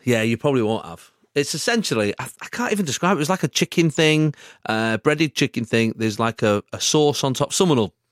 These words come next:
I mean, someone will me-, message, I'm sure, later on, on Twitter. Don't text in, by the way, 'cause we're not live. But they will, uh, t-, tweet me and tell me what it is. I think there's, like, a,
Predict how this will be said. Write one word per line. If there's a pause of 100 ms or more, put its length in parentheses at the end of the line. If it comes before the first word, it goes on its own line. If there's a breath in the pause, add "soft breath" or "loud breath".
I
mean,
someone
will
me-,
message,
I'm
sure,
later
on,
on
Twitter. (160 loud breath)
Don't
text
in,
by
the
way,
'cause
we're
not
live. (400 loud breath)
But
they
will,
uh, (100)
t-,
tweet
me
and
tell
me
what
it
is.
I
think
there's,
like,
a,